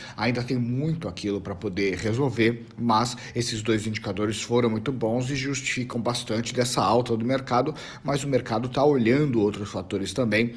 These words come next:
E dentre os fatores que o mercado tá olhando, eu vou colocar aqui alguns deles. Primeiro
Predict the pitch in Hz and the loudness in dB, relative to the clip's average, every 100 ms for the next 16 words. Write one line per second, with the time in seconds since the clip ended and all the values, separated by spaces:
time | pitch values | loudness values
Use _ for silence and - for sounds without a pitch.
0 | - - - 120 131 151 151 131 120 113 | -10 -10 -2 2 2 0 -2 -4 -2 -2
1 | 107 - 104 95 101 98 104 104 95 113 | -2 -2 -2 -2 -2 -2 0 0 2 2
2 | 131 113 104 - 110 104 110 107 120 120 | 2 2 0 0 -2 0 -2 0 0 0
3 | 120 131 139 - 120 - - 135 139 151 | 2 0 -2 -4 -8 -8 -8 -4 2 4
4 | 190 | 4